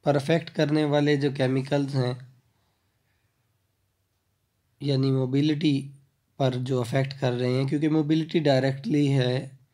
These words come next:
मेटाबॉलिज्म के साथ, एनर्जी प्रोडक्शन के साथ। ट्राईब्यूटाइल टिन स्पर्म मोटिलिटी को डिक्रीज करता है,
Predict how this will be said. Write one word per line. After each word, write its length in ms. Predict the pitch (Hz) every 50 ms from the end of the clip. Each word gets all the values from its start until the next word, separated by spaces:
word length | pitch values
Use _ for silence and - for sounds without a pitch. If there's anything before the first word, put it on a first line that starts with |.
| _ _ _ _ _ _ _ _ _ _ _ _ _ _ _ _ _ _ -
मेटाबॉलिज्म 720 | 139 139 131 120 - 131 127 131 127 127 123 131 139 135 135
के 100 | 135 131
साथ, 200 | 139 135 131 127
एनर्जी 500 | 123 135 131 127 123 123 123 131 135 127 123 - - - _ -
प्रोडक्शन 520 | 143 127 120 127 120 117 - - 127 120
के 140 | 113 120 117
साथ। 400 | - - 120 117 117 - - - - - - - _ _ _ _ -
ट्राईब्यूटाइल 720 | 139 143 151 160 156 156 160 147 - 156 151 151 156 151
टिन 480 | 147 - 147 147 151 151 151 151 - - _ _ _ _ _ _ _ _ _ _ _ _ _ _ _ _ _ _ _ _ -
स्पर्म 360 | - - - - 143 135 139
मोटिलिटी 640 | 139 139 135 127 135 139 131 139 135 139 147 135 127
को 360 | 135 131 127 123 131 131 - - - _ _ _ _ _ _ _ _ _ _ _ _ _ _ _ _ _ _ _ _ _ _ _ _ _ _ - 139
डिक्रीज 540 | 135 135 131 135 - 135 143 151 156 147
करता 460 | 147 - 139 123 127 - 143 139 139 139
है, 280 | 131 127 131 - -